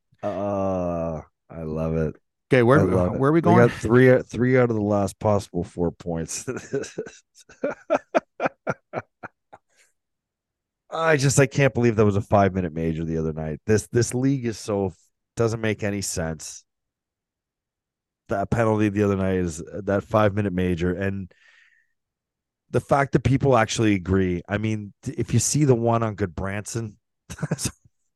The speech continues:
Speaker 1: the guy's head gets cranked into the boards. Evander Kane. And then
Speaker 2: And
Speaker 1: you got this guy who basically stops,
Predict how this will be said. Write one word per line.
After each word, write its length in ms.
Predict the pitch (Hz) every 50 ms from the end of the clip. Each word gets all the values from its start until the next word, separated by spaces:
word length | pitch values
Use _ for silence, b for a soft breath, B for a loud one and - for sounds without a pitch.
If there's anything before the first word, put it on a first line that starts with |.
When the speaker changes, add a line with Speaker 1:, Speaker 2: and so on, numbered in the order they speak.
| _ - 160 - _ -
Speaker 1:
the 100 | 202 156
guy's 480 | - - 180 135 143 135 139 165 - -
head 320 | - 202 226 151 143 135 120
gets 220 | 131 120 110 -
cranked 440 | - - 113 - 113 117 120 117 -
into 200 | 117 113 110 104
the 80 | 101 98
boards. 420 | 85 98 98 98 92 87 76 - b b b b b b b b
Evander 460 | - 107 98 123 123 131 135 123 123 113
Kane. 540 | - - 123 117 107 101 95 90 76 67 - _ _ _ _ _ _ _ _ _ _ _
And 140 | - 107 117
then 80 | 127 131
Speaker 2:
And 80 | 123
Speaker 1:
you 60 | 123 120
got 180 | 123 120 -
this 180 | - 156 139 -
guy 200 | - 135 127 110
who 120 | 113 120
basically 520 | 95 - 127 135 139 - 135 - 123 120 110
stops, 680 | - - - - - 113 104 92 85 87 - - -